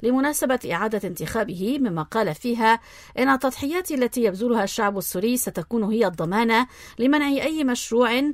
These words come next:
مشبوه يهدف إلى ضرب النسيج الاجتماعي لسوريا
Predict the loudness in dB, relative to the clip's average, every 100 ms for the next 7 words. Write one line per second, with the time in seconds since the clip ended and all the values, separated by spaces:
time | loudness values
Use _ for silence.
0 | -6 -16 -8 -6 -6 -2 2 2 4 2
1 | 2 -4 -2 -2 0 -2 0 -2 -2 -2
2 | -2 -2 -2 -4 -8 -6 -4 -2 -2 -2
3 | -4 -2 -2 2 2 2